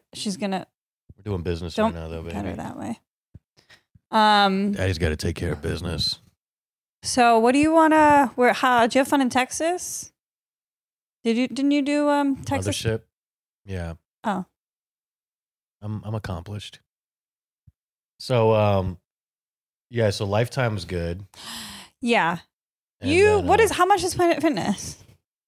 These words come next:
Speaker 2: <clears throat>
Speaker 1: A month.
Speaker 2: Twenty-three ninety-five a month.
Speaker 1: It's so interesting 'cause there is such a big gap. Like, it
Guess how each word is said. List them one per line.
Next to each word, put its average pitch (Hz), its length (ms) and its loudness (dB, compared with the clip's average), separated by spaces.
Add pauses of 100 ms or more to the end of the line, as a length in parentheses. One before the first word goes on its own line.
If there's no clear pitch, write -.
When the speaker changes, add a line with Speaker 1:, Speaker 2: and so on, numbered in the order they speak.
(100)
Speaker 2:
<clears throat> - 540 -20
Speaker 1:
A 196 380 0
month. 165 300 -2 (120)
Speaker 2:
Twenty-three 95 380 -6
ninety-five 87 480 -10
a - 40 -14
month. - 140 -14 (1160)
Speaker 1:
It's - 180 -4
so 370 240 2
interesting 339 400 -2
'cause 262 140 -4
there 330 140 2
is 330 180 0
such - 220 -2
a 262 80 2
big 196 400 -2
gap. 170 360 -2
Like, 202 140 2
it 180 40 -2